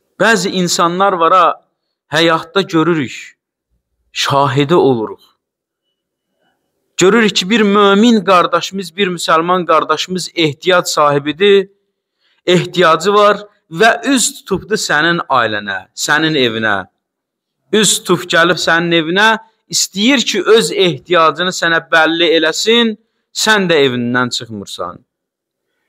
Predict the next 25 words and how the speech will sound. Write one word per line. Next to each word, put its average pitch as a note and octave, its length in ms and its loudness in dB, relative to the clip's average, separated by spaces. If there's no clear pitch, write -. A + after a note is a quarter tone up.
Bu E3 140 2
barədə C3+ 560 2
İmam D3 280 -4
Baqir B2+ 360 0
əleyhissalam A#2+ 460 -6
buyurur C3 260 -12
ki, D#3 140 -12
bir G3 260 0
müsəlman E3 560 0
başqa E3+ 380 0
bir E3 180 -4
müsəlmanla D3 640 0
görüşmək G3 680 2
və D#3 240 0
ya G3 160 4
bir F#3+ 240 2
hacət D#3+ 560 2
istəmək D#3 560 -4
üçün D3+ 160 -8
onun D3 320 -6
mənzilinə C3+ 560 -2
getsə, B2+ 400 -4
onun G3 360 2
mənzilinə D#3+ 600 0
getsə, B2+ 400 0